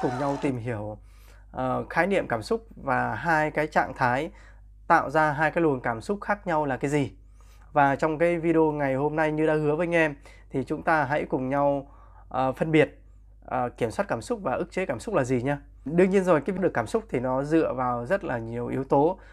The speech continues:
ờ, và cũng cần rất rất nhiều thời gian để cho chúng ta rèn luyện. Đấy, tuy nhiên có một nguyên lý, à, làm việc như thế này, ờ, chúng ta kiểm soát được kỳ một cái thứ gì đó trên đời thì chúng ta phải hiểu được nguyên lý hoạt động của những cái thứ đó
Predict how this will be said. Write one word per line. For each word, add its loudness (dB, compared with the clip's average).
ờ, -4
và 2
cũng -6
cần 0
rất -4
rất -2
nhiều 0
thời -2
gian -2
để -6
cho -6
chúng -12
ta -2
rèn -2
luyện. -2
Đấy, -4
tuy 0
nhiên 2
có 2
một -4
nguyên 0
lý, 0
à, -2
làm 2
việc 0
như -2
thế -2
này, 0
ờ, -4
chúng -4
ta 2
kiểm -4
soát -4
được -2
kỳ 4
một -2
cái -4
thứ 0
gì 0
đó 2
trên 0
đời 2
thì -10
chúng -10
ta -2
phải -4
hiểu -4
được -6
nguyên -2
lý -4
hoạt -8
động -6
của -4
những -2
cái -4
thứ 2
đó 0